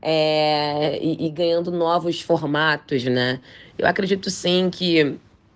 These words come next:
cada vez mais as pessoas estejam acreditando na sua unicidade, entendendo que aquilo que a gente tem de especial só a gente tem.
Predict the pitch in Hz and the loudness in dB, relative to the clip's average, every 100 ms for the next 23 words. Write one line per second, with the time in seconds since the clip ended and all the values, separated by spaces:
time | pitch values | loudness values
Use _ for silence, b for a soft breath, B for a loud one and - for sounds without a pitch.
0 | _ _ - - 170 175 170 185 180 180 | _ _ -20 -6 -2 0 -2 -2 0 4
1 | 175 180 - 175 160 170 165 170 - 175 | 2 2 -4 -4 2 2 2 -4 0 0
2 | 170 170 160 - 175 165 - 175 175 180 | 2 0 -2 -4 -4 -4 -2 0 0 0
3 | 170 - 165 165 170 165 - 160 160 151 | -2 0 2 2 0 -4 -4 -2 0 0
4 | 151 151 135 156 156 156 147 156 156 151 | 0 -4 -6 -4 -4 -4 -2 -2 -4 -6
5 | 143 160 151 147 B B B - 160 - | -8 -6 -6 -6 B B B -6 -6 -4
6 | 202 202 196 202 185 165 175 175 180 - | 0 0 0 2 2 2 -2 -4 -8 -2
7 | 190 185 185 175 - 180 165 185 165 170 | 0 2 0 -6 -6 -6 -4 -2 0 0
8 | - 202 208 185 151 165 160 156 - 147 | -2 0 2 0 -2 -4 -2 -6 -6 -6
9 | 135 - | -6 -8